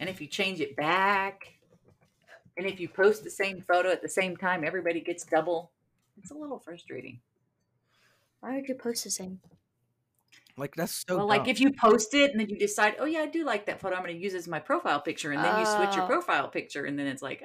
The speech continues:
Speaker 1: "Oh, great, now everybody saw that picture twice."
Speaker 3: That's so dumb. I don't like Facebook.
Speaker 2: Shout out to my
Speaker 1: So Instagram
Speaker 2: Facebook.
Speaker 1: doesn't do that?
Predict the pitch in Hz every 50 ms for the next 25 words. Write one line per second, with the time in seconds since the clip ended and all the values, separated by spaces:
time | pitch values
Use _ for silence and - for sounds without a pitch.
0 | 427 403 311 208 - 214 269 262 160 - _ 160 175 180 160 151 156 165 165 160
1 | 151 151 156 - 156 151 151 - - 165 - - 175 - - 233 269 370 349 240
2 | 165 - - - - - _ _ _ - - - 170 - - - 113 113 - -
3 | - - 95 90 - - 76 78 80 - _ _ - 131 107 - - 82 - _
4 | _ 95 - - _ - - - _ _ _ _ _ _ _ _ _ _ _ _
5 | _ _ _ _ - - 233 240 247 247 - - 240 233 240 269 - 233 247 240
6 | 240 - - 233 233 233 233 214 202 202 202 269 240 - - 285 330 370 392 403
7 | 392